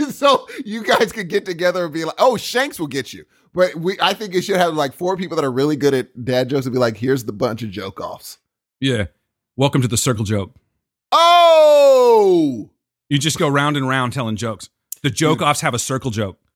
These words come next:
Speaker 1: And it has to be dad jokes, though. None of this real good joke stuff. It has to be goofy bull crap.
Speaker 2: You ever joke off with your dad?
Speaker 1: All right.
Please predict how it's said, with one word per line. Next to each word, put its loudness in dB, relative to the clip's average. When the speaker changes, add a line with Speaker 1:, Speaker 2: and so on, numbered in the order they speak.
Speaker 1:
And -2
it -2
has 0
to -18
be -4
dad 0
jokes, -2
though. -16
None -4
of -4
this -4
real 0
good 2
joke -2
stuff. -10
It 0
has 2
to -6
be -6
goofy -2
bull 0
crap. -12
Speaker 2:
You -10
ever -6
joke -6
off -8
with -12
your -10
dad? -8
Speaker 1:
All -20
right. -20